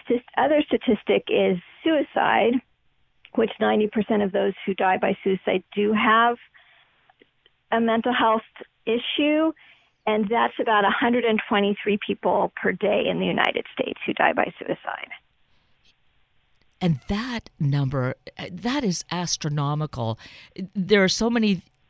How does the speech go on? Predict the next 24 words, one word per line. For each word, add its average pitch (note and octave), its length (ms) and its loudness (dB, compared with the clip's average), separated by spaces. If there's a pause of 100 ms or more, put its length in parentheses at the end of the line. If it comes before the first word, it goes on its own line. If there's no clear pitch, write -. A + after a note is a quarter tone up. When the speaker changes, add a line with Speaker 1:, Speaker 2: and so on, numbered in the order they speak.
(560)
Speaker 2:
other G#3+ 340 4
incidents, F3+ 720 2
you F3+ 100 0
know, F3 120 0
we F3 140 0
th-, - 120 -8 (140)
we G#3+ 100 -2
think C4 220 -4
of G3 100 -2
terrorism, A#2 800 -4
for B2 200 -6
example, G#2+ 640 -8 (460)
and F3+ 260 2
we're, F3 380 -4
we're F#3+ 380 -2
outraged, E3 640 2
and G3+ 160 2
yet A#3 200 -2
we F#3+ 140 -4
hear A#3+ 220 -4
this G#3+ 260 -4
number G3 320 0
with D#3 160 -6
suicide. B3+ 540 -2